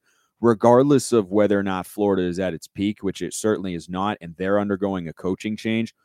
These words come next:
if you go into that swamp on E S P N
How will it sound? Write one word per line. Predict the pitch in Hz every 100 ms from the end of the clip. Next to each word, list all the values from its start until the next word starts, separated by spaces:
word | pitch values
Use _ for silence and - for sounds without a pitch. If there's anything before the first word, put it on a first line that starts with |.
| _ _ _ _ _
if | -
you | 123
go | 123 110
into | 101 92
that | 90 85
swamp | - 90 78 71 _ _ _ _ -
on | 107 110
E | 110 107
S | 92 -
P | - 90
N | 78 71